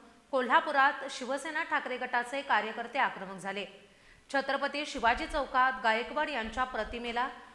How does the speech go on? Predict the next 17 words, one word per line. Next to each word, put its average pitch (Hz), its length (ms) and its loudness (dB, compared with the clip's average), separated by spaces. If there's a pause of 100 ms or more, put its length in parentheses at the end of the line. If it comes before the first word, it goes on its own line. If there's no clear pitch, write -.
(160)
घोड्याच्या 254 480 2
टाचेखाली 285 640 0
तुडवून 254 440 -8
निषेध 247 380 -6
नोंदवण्यात 190 440 -8
आलाय. 196 200 2 (720)
"छत्रपतींच्या 285 840 0
विरोधात 240 460 2
बोललात 269 400 2 (460)
तर 285 140 0 (120)
चर्चा 285 340 2
नाही, 269 340 0 (160)
थेट 262 280 -6
टकमक 220 440 -4
टोक," 214 240 -6 (220)
असा 214 240 2
इशारा 254 420 0